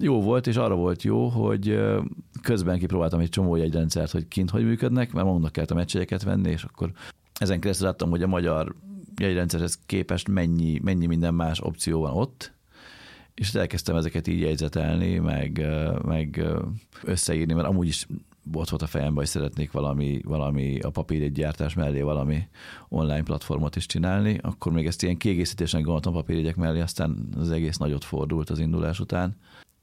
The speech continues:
És, ö, e-, e-, ennyi volt, hogy, hogy ez a, ez a, ez a, az ottani, ottani tapasztalat, meg az akkori barátnőm tankönyvei, mert ő meg business managementet tanult,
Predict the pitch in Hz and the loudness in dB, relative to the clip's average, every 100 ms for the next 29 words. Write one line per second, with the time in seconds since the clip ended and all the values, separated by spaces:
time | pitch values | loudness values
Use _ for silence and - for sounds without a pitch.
0 | _ - 98 - 98 98 101 104 107 101 | _ -4 -2 0 0 2 2 2 0 0
1 | - - - - 110 117 95 101 82 80 | -2 -4 -6 -4 -2 0 2 4 4 2
2 | 82 95 95 - 95 82 92 92 92 90 | 2 2 0 0 0 2 2 2 2 2
3 | 90 92 - 95 92 87 95 110 - - | 2 0 2 2 2 2 2 -2 -8 -20
4 | - - 95 98 - 80 82 - 82 85 | -18 -4 -2 0 0 0 2 0 -2 0
5 | 76 - 101 - 107 - 95 95 95 - | 0 0 -4 0 -2 0 0 2 0 -2
6 | 69 67 65 57 62 - 85 - 71 71 | -2 0 -2 -2 -4 -4 -6 -4 -2 0
7 | 73 69 73 67 60 50 - - 92 85 | 0 -2 -2 0 -2 -4 -8 -2 0 0
8 | 85 85 76 71 67 64 65 95 98 95 | 0 2 2 2 0 0 0 0 0 0
9 | 87 85 85 80 80 85 87 85 | 0 2 0 0 0 0 2 0